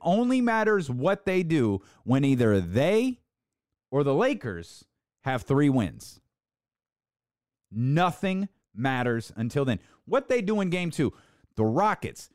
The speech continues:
could come out and destroy the Lakers by a hundred tomorrow.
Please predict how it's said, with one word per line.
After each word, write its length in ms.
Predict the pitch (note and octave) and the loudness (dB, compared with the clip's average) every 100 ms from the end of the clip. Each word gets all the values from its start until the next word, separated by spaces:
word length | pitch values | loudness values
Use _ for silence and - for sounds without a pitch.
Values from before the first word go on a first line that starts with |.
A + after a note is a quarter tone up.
| _ | _
could 240 | - F#2+ - | -6 -6 -2
come 240 | G3+ A3+ | 0 0
out 280 | G3 F#3 - _ - | 2 0 -2 _ -4
and 200 | C3+ A#2 | -2 0
destroy 560 | G#2 - - G#3 G#3+ | -2 -6 -2 2 2
the 100 | F#3 | 2
Lakers 400 | F#3 F#3 F3 D#3 | 0 0 -2 -6
by 280 | A2+ A#2 F#2+ | -4 -6 -6
a 80 | C#2+ | -8
hundred 760 | - - B3 D4 A#3+ A2+ - _ _ _ _ _ | -14 -4 -2 0 0 -4 -8 _ _ _ _ _
tomorrow. 520 | C#3+ C3 G2+ D2 - | -6 -2 -2 -4 -14